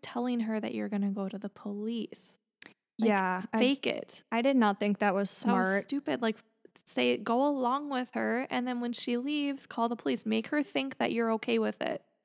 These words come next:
Speaker 1: that you
Speaker 2: Yeah.
Speaker 1: can live with this, and then go call the police. Blindside her. Do anything. Like, why are you telling the person who just killed this lady that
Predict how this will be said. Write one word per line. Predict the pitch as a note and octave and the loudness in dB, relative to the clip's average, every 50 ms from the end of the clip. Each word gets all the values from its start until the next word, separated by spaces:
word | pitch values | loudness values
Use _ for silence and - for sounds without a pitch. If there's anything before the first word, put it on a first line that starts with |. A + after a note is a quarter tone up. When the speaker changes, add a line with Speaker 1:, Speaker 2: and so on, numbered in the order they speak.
| _ - | _ 6
Speaker 1:
that | A#3 A3 | 8 8
you | G#3+ A#3 | 8 8
Speaker 2:
Yeah. | A3+ | 6
Speaker 1:
can | - C4+ A#3+ A#3 | 4 2 2 4
live | A#3 A3+ G#3+ G3+ | 2 2 2 2
with | G3+ - G3+ - | 0 0 0 -2
this, | - - - - A3 - - - - _ _ _ _ _ - | -2 0 0 -2 -2 -6 -10 -14 -16 _ _ _ _ _ -2
and | - A3+ A3 A3 | 0 2 2 4
then | A3 G#3+ G#3 | 4 4 4
go | G#3+ G#3+ | 2 2
call | G#3 - - A3 | 2 2 0 0
the | A3+ G#3+ | 0 -2
police. | - - - - - - - - | -4 -4 -4 -4 -4 -4 -8 -10
Blindside | - - A3+ A3 A3 A3 A3 G#3+ - A3 G3 G#3 | -6 -2 0 2 2 2 2 0 0 -2 -2 -2
her. | G3+ G3+ - - | -2 -4 -4 -2
Do | F#3+ G#3 G#3+ A3 | -2 0 0 0
anything. | - G#3 G3+ A3 G#3+ - C4+ C4 | 0 -2 -2 -2 -4 -6 -6 -4
Like, | C4 B3+ A3+ C4+ | -4 -4 -4 -4
why | B3+ G#3+ G#3+ A3+ B3 | -4 -2 -2 -2 -2
are | B3+ C4 | -2 -2
you | C4 C4 B3+ | -2 -4 -4
telling | - - B3+ A#3+ A#3+ A#3 A#3 A3+ | -2 0 0 0 2 0 -2 -4
the | A#3+ - _ - - _ _ _ | -6 -10 _ -20 -20 _ _ _
person | - B3 A#3+ - - A3+ | -2 -2 -2 0 -2 -2
who | A3+ | -2
just | G#3+ B3 A#3+ - - | 0 -2 -4 -6 -4
killed | - C4 B3 G#3+ | -2 0 0 2
this | A#3+ - A3+ A3 - - - _ _ _ _ _ _ _ _ _ _ - - - - - - - - - | 2 0 0 -2 -6 -12 -20 _ _ _ _ _ _ _ _ _ _ -16 -14 -14 -14 -14 -16 -16 -6 -2
lady | A3+ A#3+ C4+ C#4 A#3+ A3+ A#3 A#3+ B3+ | 0 2 2 4 2 2 2 2 0
that | C4 C4+ C4 B3 A#3+ A#3 | 2 2 2 4 2 0